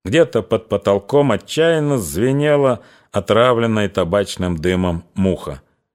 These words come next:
Григорий дремотно поглядывал в окно. Он не спал две ночи подряд. Набухали свинцово отяжелевшие веки.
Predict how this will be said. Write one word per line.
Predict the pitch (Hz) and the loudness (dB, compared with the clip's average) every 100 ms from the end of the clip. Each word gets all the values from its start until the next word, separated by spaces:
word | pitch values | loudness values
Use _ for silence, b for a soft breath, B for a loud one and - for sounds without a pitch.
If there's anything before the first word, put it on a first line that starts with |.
| _ _ _ - | _ _ _ -6
Григорий | 104 120 151 147 123 | -2 4 4 4 2
дремотно | 95 131 131 117 - | 2 2 2 0 -2
поглядывал | - 87 98 107 95 92 | -4 -2 0 0 2 2
в | |
окно. | 95 131 147 127 b b b b _ | 0 0 0 0 b b b b _
Он | 104 127 | -2 0
не | 127 | 0
спал | - 127 113 87 | -2 2 4 4
две | 90 104 | 2 2
ночи | 107 - | 0 -4
подряд. | - 95 120 117 - b b b _ | -2 2 4 2 0 b b b _
Набухали | 98 123 147 147 156 147 120 98 | -2 2 2 2 4 4 4 0
свинцово | - 98 104 - 135 139 107 | -2 -2 -2 0 4 4 4
отяжелевшие | 95 92 107 110 120 - 98 95 | 2 0 2 2 2 0 -2 2
веки. | 139 139 139 123 98 | 2 0 0 -4 -4